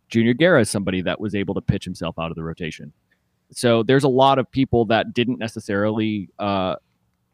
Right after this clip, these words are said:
progress. There were people that progressed last year and then regressed this year, and they don't necessarily fit in. I think that a lot of this Derek Johnson was the reason why the pitching staff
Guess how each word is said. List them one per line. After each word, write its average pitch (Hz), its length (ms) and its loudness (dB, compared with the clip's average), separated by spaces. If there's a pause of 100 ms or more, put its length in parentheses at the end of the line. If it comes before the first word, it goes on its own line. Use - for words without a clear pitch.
(480)
progress. 101 500 0
There 110 120 0
were 101 120 0
people 113 240 0
that 107 160 -2
progressed 110 340 0
last 101 320 -2
year 143 140 0
and 110 100 0
then 101 120 -2
regressed 101 520 -2
this 104 240 -4
year, 165 200 0
and 98 120 -2
they 95 60 0
don't 92 180 -4
necessarily 101 680 -6
fit 101 220 -4
in. 120 200 -2 (500)
I 107 100 -4
think 107 320 -4 (220)
that 107 260 0 (480)
a 117 80 -2
lot 107 340 0
of 107 180 -6
this 107 180 -2
Derek 107 260 -2
Johnson 104 400 -6
was 101 260 -4
the 104 120 -6
reason 95 400 -6
why 92 240 -2
the 85 80 -8
pitching 92 260 -2
staff 87 240 -4